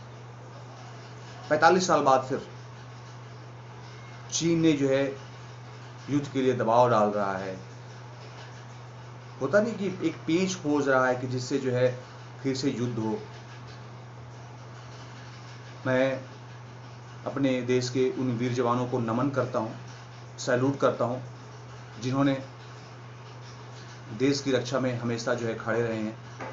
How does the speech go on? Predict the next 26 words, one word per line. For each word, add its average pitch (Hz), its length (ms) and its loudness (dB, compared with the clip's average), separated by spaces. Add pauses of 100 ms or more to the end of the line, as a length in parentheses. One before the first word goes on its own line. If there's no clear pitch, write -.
(460)
और 107 240 -2
खड़े 117 240 0
हैं 117 260 0
भी। 110 80 -4 (760)
और 113 80 2
उन 127 160 0
शहीदों 123 400 2
को 131 100 2
नमन, 120 220 2 (1080)
जो 113 100 -4
शहीद 120 320 0
हुए 123 160 2
हैं 117 80 2
अभी 110 160 0 (1600)
दो 117 80 0
हज़ार 117 180 4
बीस 120 280 -2
के 123 120 -2
इस 120 240 0 (1400)
चीन 123 240 2
से 127 100 0
जो 113 260 0
है, 113 320 4
युद्ध 117 160 -4
हुई 113 220 0
है। 113 100 -4